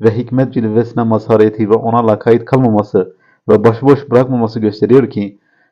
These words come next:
değil hadsiz zişurun beşiği ve anası ve merci ve hamisi olan koca küre-i arzın ehemmiyetli ef'al ve ahvali, belki hiçbir şey cüz'i olsun, külli olsun, irade ve ihtiyar ve kast-ı ilahi haricinde ol-, olmaz. Fakat Kadir-i Mutlak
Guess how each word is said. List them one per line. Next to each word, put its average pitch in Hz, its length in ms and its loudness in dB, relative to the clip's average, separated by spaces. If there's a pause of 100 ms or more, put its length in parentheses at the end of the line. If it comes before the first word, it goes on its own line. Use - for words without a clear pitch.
değil 135 360 4
hadsiz 127 480 -4
zişurun 117 560 0
beşiği 110 340 0
ve 113 60 6
anası 107 440 -4
ve 110 80 4
merci 104 380 -2
ve 104 40 0
hamisi 104 360 -6
olan 107 240 0
koca 101 280 -4
küre-i 107 220 0
arzın 107 360 -4
ehemmiyetli 104 580 -8
ef'al 107 460 -8
ve 107 60 -2
ahvali, 101 560 -6 (360)
belki 123 420 0
hiçbir 151 340 -2
şey 117 260 -4
cüz'i 120 240 -6
olsun, 110 300 -6
külli 104 200 -4
olsun, 127 420 -2 (360)
irade 117 420 0
ve 113 100 -4
ihtiyar 104 420 -2
ve 104 140 -4
kast-ı 113 300 -8
ilahi 101 280 -4
haricinde 95 420 -8
ol-, 92 320 -10
olmaz. 95 400 -8 (580)
Fakat 147 360 -2
Kadir-i 123 280 2
Mutlak 123 440 0